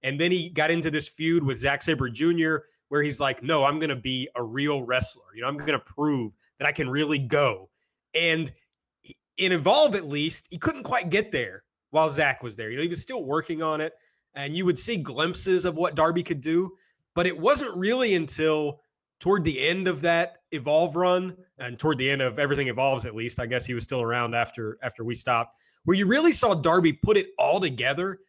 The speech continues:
and, and be singular in that way that Mike is talking about, of just having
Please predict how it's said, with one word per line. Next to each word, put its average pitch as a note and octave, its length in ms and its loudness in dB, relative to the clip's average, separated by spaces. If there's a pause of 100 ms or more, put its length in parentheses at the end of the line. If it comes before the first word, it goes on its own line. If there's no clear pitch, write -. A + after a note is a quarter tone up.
(240)
and, D3+ 400 -2
and C#3+ 180 -4
be D4+ 140 2
singular C3 680 0
in A#2+ 80 -2
that C3+ 140 -2
way C3+ 140 0
that C#3 140 -4
Mike B2+ 260 -4
is C#3 120 -10
talking C3+ 320 -6
about, D3 340 0 (340)
of C#3 80 -10
just A3 200 -6
having A3+ 540 0